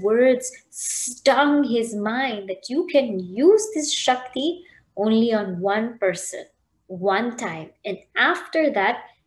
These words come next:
it will come back to me. And on that night,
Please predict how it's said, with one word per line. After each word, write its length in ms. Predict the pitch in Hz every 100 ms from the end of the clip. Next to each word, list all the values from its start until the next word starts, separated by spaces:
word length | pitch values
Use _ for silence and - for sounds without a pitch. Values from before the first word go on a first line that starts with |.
| -
it 200 | 208 -
will 140 | 208 185
come 200 | 190 180
back 260 | 170 160 - -
to 100 | -
me. 200 | - _ _ _ _ _ _ _ _ _ _ _ _
And 160 | 180 170
on 240 | 160 156 -
that 460 | 170 233 294 - 185
night, 680 | 180 185 170 165 170 _